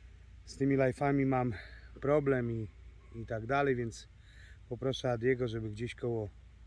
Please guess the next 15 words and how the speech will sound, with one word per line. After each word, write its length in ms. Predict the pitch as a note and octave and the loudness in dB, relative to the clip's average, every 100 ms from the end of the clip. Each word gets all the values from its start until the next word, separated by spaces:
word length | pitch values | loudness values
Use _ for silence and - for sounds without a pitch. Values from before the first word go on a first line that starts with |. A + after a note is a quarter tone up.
| - - | -20 -16
środy 580 | - A#2 A2+ A#2+ A2+ G2+ - - - - - - - - - - - - - - | -6 -2 -2 -2 -4 -6 -10 -20 -20 -20 -20 -20 -20 -20 -20 -20 -20 -20 -20 -12
w 80 | A2+ | -2
moim 360 | B2+ C#3+ D3 C3+ | 4 6 6 6
imieniu 480 | B2+ C3+ C#3+ C#3 A#2+ - - - - - - - - - - | 4 4 6 4 2 -4 -20 -20 -20 -20 -20 -20 -20 -20 -8
dla 200 | A#2 A#2+ | -2 0
was 360 | A#2 A#2 - - - - - - - - - | 0 -4 -8 -16 -18 -18 -20 -20 -20 -20 -10
wylosował 580 | G#2+ A#2+ A2+ B2 A2+ A2+ | -4 -2 -2 -4 -4 -4
tą 280 | A2 G#2 G2+ - - - | -2 -4 -4 -10 -20 -12
nagrodę. 500 | A#2+ A2+ G#2+ G2+ F#2 F#2+ - - - - - | -8 -4 -4 -4 -6 -10 -14 -18 -18 -12 -2
Link 320 | C3 C3+ A#2+ | 2 2 0
będzie 540 | A#2+ C3 B2 A#2+ A#2 - - - - - - - - - - | 2 2 2 2 0 -2 -10 -20 -20 -20 -20 -20 -20 -20 -10
w 100 | A2 | -6
opisie. 560 | A2+ D#3 D3 - C3+ A2+ - - - - - - - - - - - - - - - - - - - - - - - - - - - - | -4 -4 -4 -2 -2 -2 -10 -20 -20 -20 -20 -20 -20 -20 -20 -20 -20 -18 -20 -20 -20 -20 -20 -20 -20 -20 -20 -20 -20 -20 -20 -20 -20 -16
No 200 | G3+ A3 | -8 -4
i 640 | A3+ A3 A3+ A3+ A3+ A3 G#3+ | -2 -2 0 0 -2 -4 -6